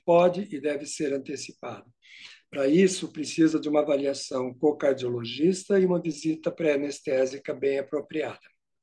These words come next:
Sem nenhuma comorbidade, a gente pode até aguardar o termo nessa gestação e aí, ah,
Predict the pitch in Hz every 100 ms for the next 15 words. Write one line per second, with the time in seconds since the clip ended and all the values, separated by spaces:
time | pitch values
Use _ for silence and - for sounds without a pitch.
0 | _ _ _ _ _ _ _ _ _ -
1 | - - _ _ _ _ _ _ _ -
2 | 220 240 196 180 175 170 165 160 135 139
3 | 135 165 156 135 131 139 147 151 - 160
4 | 165 160 156 175 151 151 156 156 151 147
5 | 156 - 160 165 156 139 131 120 - 123
6 | 120 - 135 - - 117 143 190 190 _
7 | _ _ - 156 175 135 143 165 202 143
8 | 135 127 151